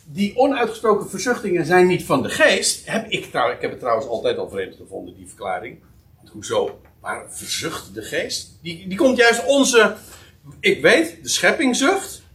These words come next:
Ook wij zuchten. Waarom? Omdat we zwak zijn. En dan is het de geest die ons in, in onze zwakheid te hulp komt. En die zucht ook.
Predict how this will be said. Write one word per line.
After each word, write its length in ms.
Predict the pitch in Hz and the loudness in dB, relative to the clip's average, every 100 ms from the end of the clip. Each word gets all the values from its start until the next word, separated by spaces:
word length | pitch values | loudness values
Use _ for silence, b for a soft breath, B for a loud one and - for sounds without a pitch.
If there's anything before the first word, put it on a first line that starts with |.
| - | 0
Ook 260 | 143 - | 0 2
wij 260 | - 139 220 | 4 6 6
zuchten. 720 | 226 254 - - 277 403 - - b b | 4 2 0 -2 -2 -2 -6 -16 b b
Waarom? 400 | 131 - 196 - | 6 8 8 6
Omdat 280 | 175 156 127 | 2 0 -2
we 120 | 113 | -6
zwak 280 | 98 147 - | 0 0 0
zijn. 420 | 196 226 277 - | 0 0 -2 -6
En 100 | - | 0
dan 180 | 175 160 | 4 6
is 140 | 160 151 | 6 4
het 100 | - | -2
de 100 | 113 | 0
geest 360 | 254 269 214 | 4 6 4
die 200 | 175 160 | -4 -2
ons 380 | 185 151 - - | 2 2 0 -4
in, 260 | 165 151 - | -2 -2 0
in 200 | 285 285 | 4 6
onze 220 | 226 143 | 6 4
zwakheid 520 | 139 175 147 131 110 b b | 2 2 2 0 -2 b b
te 80 | 131 | 6
hulp 260 | 208 214 | 6 6
komt. 300 | 277 320 - - | 0 0 -2 -4
En 100 | 226 | 0
die 120 | 254 | 2
zucht 380 | 247 349 311 294 | 6 4 6 4
ook. 240 | 427 - | 2 -4